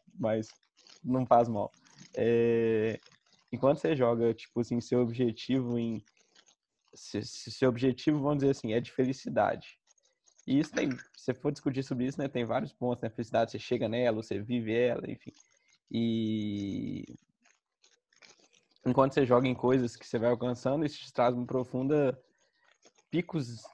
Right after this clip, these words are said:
vamos dizer assim, de felicidade no momento que você alcança, mas depois de infelicidade, porque você sempre vai querer alcançar algo a mais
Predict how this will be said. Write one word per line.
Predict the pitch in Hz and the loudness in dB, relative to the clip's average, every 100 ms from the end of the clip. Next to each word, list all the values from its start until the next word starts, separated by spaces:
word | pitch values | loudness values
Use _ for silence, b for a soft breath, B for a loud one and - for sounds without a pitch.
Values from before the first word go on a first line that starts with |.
| - | -14
vamos | 110 123 120 | -2 -2 0
dizer | 120 | -2
assim, | - 110 | -2 -4
de | 113 | -4
felicidade | - 120 - 110 127 143 | -4 -4 -2 4 6 6
no | 139 | 4
momento | 131 127 127 117 117 | 2 2 0 -4 -16
que | - | -2
você | 127 | 2
alcança, | 123 - 151 196 170 | 2 2 -2 0 -2
mas | 156 151 | -2 -2
depois | 151 147 143 | -2 0 0
de | 139 | 2
infelicidade, | 156 156 156 156 - 123 123 160 160 | -2 0 -2 -2 -2 2 2 2 -2
porque | 156 151 147 | -4 -2 -2
você | 135 | -2
sempre | - 156 | -4 -4
vai | 147 | -2
querer | - 135 | 0 0
alcançar | 135 127 123 123 | 0 -2 0 2
algo | 127 | 2
a | 113 | 2
mais | 113 123 - - | 0 0 -2 -4